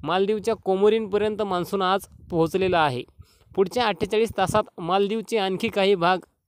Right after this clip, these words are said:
नैऋत्य मोसमी वारे म्हणजेच मान्सून व्यापेल,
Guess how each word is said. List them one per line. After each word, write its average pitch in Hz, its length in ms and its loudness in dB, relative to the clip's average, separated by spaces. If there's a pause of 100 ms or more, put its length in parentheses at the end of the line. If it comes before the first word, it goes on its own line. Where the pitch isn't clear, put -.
(160)
नैऋत्य 190 400 0
मोसमी 196 360 0
वारे 185 320 2 (140)
म्हणजेच 156 340 -4
मान्सून 170 400 -4
व्यापेल, 165 480 2